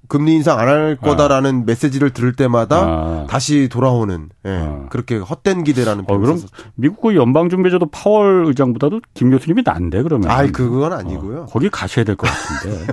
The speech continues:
Speaker 1: <laughs> 파월의
Speaker 2: 어.
Speaker 1: 마음을 해석해 보자면
Speaker 2: 예.
Speaker 1: 그렇다는 거죠.
Speaker 2: 예.
Speaker 1: 예.
Speaker 2: 그런데 미국은 그러면은 어쨌든 오점오 퍼센트잖아요. 이게 지금 기준금리가.
Speaker 1: 네.
Speaker 2: 그리고 굉장히 일 년 만에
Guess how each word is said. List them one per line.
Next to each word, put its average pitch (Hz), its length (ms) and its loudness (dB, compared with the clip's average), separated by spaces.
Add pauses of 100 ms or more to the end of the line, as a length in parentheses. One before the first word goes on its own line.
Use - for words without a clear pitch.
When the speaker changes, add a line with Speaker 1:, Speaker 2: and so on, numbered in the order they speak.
(280)
Speaker 1:
<laughs> 180 360 -8
파월의 185 360 0
Speaker 2:
어. 170 40 0
Speaker 1:
마음을 151 520 2
해석해 190 360 0
보자면 107 480 -2
Speaker 2:
예. 90 300 0
Speaker 1:
그렇다는 87 380 -6
거죠. 76 240 -12
Speaker 2:
예. 80 160 -4
Speaker 1:
예. 82 180 -8 (260)
Speaker 2:
그런데 190 440 2
미국은 202 440 0
그러면은 110 640 0 (760)
어쨌든 202 320 2
오점오 139 560 4
퍼센트잖아요. 117 640 0
이게 135 100 -2
지금 117 180 0
기준금리가. 90 880 -2
Speaker 1:
네. 85 340 -4 (680)
Speaker 2:
그리고 160 200 2
굉장히 185 380 2
일 131 140 4
년 196 120 4
만에 180 180 4